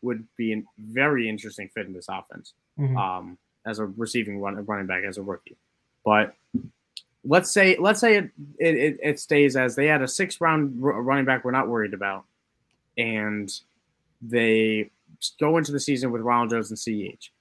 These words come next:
Speaker 1: Who are you taking ahead? And they,
Speaker 2: I
Speaker 1: and, and they find, they find a wide receiver you like in the draft. So there is somebody, but
Speaker 2: Mm-hmm. I,
Speaker 1: Yeah.
Speaker 2: yeah,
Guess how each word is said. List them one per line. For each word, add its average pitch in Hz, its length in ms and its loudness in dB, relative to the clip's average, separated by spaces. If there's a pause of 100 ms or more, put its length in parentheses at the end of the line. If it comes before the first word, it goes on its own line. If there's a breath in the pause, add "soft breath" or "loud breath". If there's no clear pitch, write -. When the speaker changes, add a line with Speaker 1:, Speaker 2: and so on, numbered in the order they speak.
(360)
Speaker 1:
Who 190 320 2
are 196 60 8
you 180 160 0
taking 139 420 2
ahead? 101 200 -6 (680)
And 143 140 6
they, 165 60 12
Speaker 2:
I 160 200 6
Speaker 1:
and, 156 220 6
and 190 160 6
they 202 80 8
find, 180 400 4
they 170 140 2
find 175 480 4
a 156 100 4
wide 156 140 6
receiver 147 340 0
you 143 180 4
like 135 220 2
in 131 80 -2
the 120 80 -4
draft. 104 320 -8
So 147 80 -2
there 175 140 2
is 185 120 2
somebody, 110 480 -4
but 135 180 4
Speaker 2:
Mm-hmm. - 640 -14 (680)
I, 147 120 4
Speaker 1:
Yeah. 156 80 4
Speaker 2:
yeah, 147 120 8